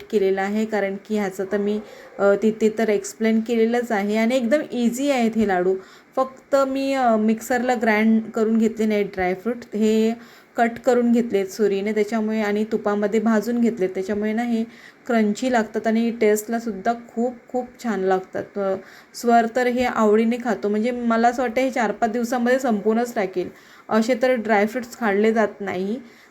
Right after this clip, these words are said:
पण हे अशा प्रकारे लाडू बनवल्यानंतर खूप आवडीने खातो. तर इथे मी आज टार्गेट ठेवलेला की तीन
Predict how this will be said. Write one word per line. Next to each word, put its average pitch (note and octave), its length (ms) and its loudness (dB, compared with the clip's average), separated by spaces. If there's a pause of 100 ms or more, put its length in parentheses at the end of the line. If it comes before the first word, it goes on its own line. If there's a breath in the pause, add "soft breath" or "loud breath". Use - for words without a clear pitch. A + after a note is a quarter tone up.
(160)
पण A#3+ 160 2
हे A#3+ 180 2
अशा A3 280 2
प्रकारे A3+ 460 0
लाडू G#3 240 4
बनवल्यानंतर A3 640 0 (100)
खूप A#3 200 -6
आवडीने G3 440 2
खातो. - 400 -8 (1700)
तर A#3+ 60 -6
इथे B3 240 2
मी A#3+ 140 4
आज A#3+ 320 4
टार्गेट A3+ 420 4
ठेवलेला A3 340 4
की A3 160 -2
तीन A3+ 300 2